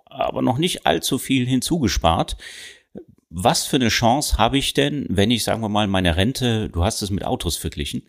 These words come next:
wenn ich meine Rente auf V W Polo-Niveau gestalten möchte, die Zusatzrente, die ich dann bekomme, habe ich trotzdem noch eine Chance, zumindest für die V W Polo-Rente im Alter von fünfzig jetzt noch am Kapitalmarkt anzusparen? Oder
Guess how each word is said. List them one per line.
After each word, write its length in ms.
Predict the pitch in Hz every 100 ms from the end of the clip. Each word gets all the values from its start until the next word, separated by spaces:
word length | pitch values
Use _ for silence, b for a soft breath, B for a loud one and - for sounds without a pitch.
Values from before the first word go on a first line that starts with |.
| B B B B
wenn 140 | 101
ich 100 | 95
meine 240 | 110 95 104
Rente 320 | 113 143 120
auf 160 | 104
V 240 | - - 92
W 80 | 101
Polo-Niveau 840 | - 151 120 98 85 87 92 -
gestalten 560 | 95 - 90 95 - 120
möchte, 420 | 131 - 165 170 -
die 120 | -
Zusatzrente, 720 | - 98 98 98 - 113 120 107
die 140 | 107
ich 80 | 107
dann 180 | 113 117
bekomme, 420 | 117 127 135 147 B B B B
habe 220 | - 104
ich 120 | 139 -
trotzdem 480 | - 127 - 139
noch 160 | 131 123
eine 80 | 113
Chance, 420 | - 104 151 -
zumindest 440 | 123 120 170 151
für 80 | -
die 100 | 127
V 220 | 107 110
W 80 | 101
Polo-Rente 760 | 90 - 139 117 107 117 123 117 B B
im 160 | 107 87
Alter 300 | 117 117 110
von 200 | 98 82
fünfzig 500 | - 139 - 117 -
jetzt 180 | -
noch 120 | 113 101
am 140 | 95
Kapitalmarkt 640 | 101 92 90 90 90 85
anzusparen? 640 | - 92 82 78 - - - _ B B B B
Oder 320 | - 92 85